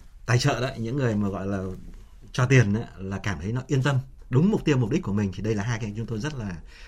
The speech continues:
là, là, là hài lòng. Tuy nhiên ấy, cũng như là tiến sĩ Sơn nói đó,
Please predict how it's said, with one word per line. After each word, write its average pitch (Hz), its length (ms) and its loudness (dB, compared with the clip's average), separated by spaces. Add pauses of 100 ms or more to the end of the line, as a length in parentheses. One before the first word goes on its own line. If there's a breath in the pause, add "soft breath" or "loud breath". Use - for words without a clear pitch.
(140 loud breath)
là, 92 220 -6
là, 90 80 -6 (100)
là 87 60 -8
hài 98 180 -4
lòng. 90 160 -4 (560 loud breath)
Tuy 139 100 6
nhiên 143 220 6
ấy, 143 140 0
cũng 127 100 0
như 135 120 0
là 110 120 0
tiến 104 180 -2
sĩ 113 100 -6
Sơn 127 320 0
nói 107 180 2
đó, 127 60 -4